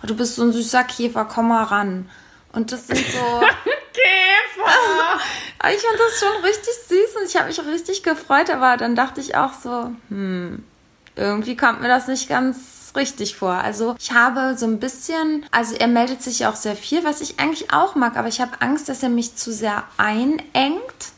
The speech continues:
Speaker 1: und dass mir das zu viel wird. Also gerade ist es mir noch nicht zu viel, aber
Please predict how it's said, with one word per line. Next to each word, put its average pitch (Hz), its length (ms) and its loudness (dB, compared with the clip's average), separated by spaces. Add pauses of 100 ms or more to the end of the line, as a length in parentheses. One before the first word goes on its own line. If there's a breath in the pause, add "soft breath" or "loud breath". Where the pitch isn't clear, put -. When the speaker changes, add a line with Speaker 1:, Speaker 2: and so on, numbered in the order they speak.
(100)
Speaker 1:
und 254 720 2 (300)
dass 277 200 2
mir 277 100 2
das 262 200 -2
zu 269 100 -4
viel 220 320 -4
wird. 185 180 -6
Also 220 320 -2 (360 loud breath)
gerade 277 260 2
ist - 160 0
es 320 140 0
mir 285 100 4
noch 269 140 2
nicht 311 260 2
zu - 100 -4
viel, 311 280 -4
aber 247 580 2